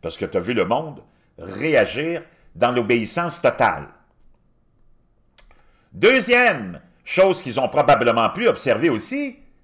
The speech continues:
c'est qu'on peut facilement, comme t'es dans une pandémie, mais c'est plus une, euh, panique-démie, il y a aussi la moutondémie. On s-, on voit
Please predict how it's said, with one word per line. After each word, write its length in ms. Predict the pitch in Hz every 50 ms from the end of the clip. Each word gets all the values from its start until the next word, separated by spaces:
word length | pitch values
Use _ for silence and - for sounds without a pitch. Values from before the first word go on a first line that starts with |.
| _ _ _ _ _ _ _ _ _ _ _ _
c'est 260 | - - - 185 175
qu'on 200 | 175 185 175 165
peut 160 | 160 165 196 190
facilement, 880 | 190 - 262 262 262 - - - 226 196 196 202 226 247 247 247 220 - - _ _ _ _ _ _ _ _ _ _ _ _ _ _ _ _ _ _ _ _
comme 260 | - 220 233 226 214
t'es 120 | - 190
dans 220 | 165 170 165 165 156
une 380 | 147 151 160 156 147 127 117
pandémie, 720 | 107 - 156 151 143 123 131 123 117 165 208 226 247 240 208 -
mais 160 | 104 113 110
c'est 200 | - - 113 -
plus 300 | 127 151 151 151 - -
une, 280 | 120 117 101 92 95
euh, 360 | 95 98 95 90 87 82 76 - - - - - - - - _ _ - _ _ _ _ _ _ _ _ _
panique-démie, 1160 | - 135 135 147 202 240 - - - - - - - 120 143 175 170 185 220 247 254 240 - _ _ _ _ _ _ _ -
il 80 | 123
y 20 | 165
a 60 | 160
aussi 380 | 151 143 - - - 202 214
la 160 | 185 160 143 135
moutondémie. 800 | 160 190 190 196 220 214 202 160 147 139 123 120 104 80 - - _ _ _ _ _ _ _ _ _ _ _ _ _ _ _ _ _ _ _ _ _ _ _ _
On 180 | - 139 151 139
s-, 260 | - - - - - -
on 180 | 120 127 131 123
voit 380 | 113 117 135 175 196 208 196